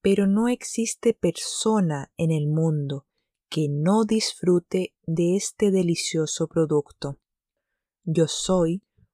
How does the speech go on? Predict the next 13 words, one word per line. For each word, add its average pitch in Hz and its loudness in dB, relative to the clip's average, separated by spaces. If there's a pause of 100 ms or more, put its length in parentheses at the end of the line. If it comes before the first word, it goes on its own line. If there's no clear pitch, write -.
(140)
una 240 2
de 233 4
las 208 2
personas 147 -4
que, 147 -4 (340)
probablemente, 190 0 (380)
más 175 0
disfruta 180 -2
del 180 -2
chocolate. 143 -2 (1300)
En 165 4
mi 160 0
caso, 190 -2